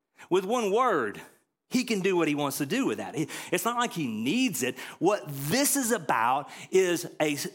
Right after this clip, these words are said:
is about Achan making a slap at the holiness of God because he, he didn't obey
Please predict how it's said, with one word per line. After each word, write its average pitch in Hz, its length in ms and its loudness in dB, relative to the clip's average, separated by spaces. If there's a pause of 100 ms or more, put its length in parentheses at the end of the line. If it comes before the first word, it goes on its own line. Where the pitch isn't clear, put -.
is 156 600 2
about 156 260 2 (400)
Achan 175 640 0 (1700)
making 143 300 -4
a 107 60 -6
slap 147 600 -2
at 117 100 -10
the 127 60 -8
holiness 110 680 -6
of 101 100 -20
God 82 340 -12 (1160)
because 135 160 -6
he, 165 340 -6
he 143 240 -8
didn't 127 300 -2
obey 110 640 -4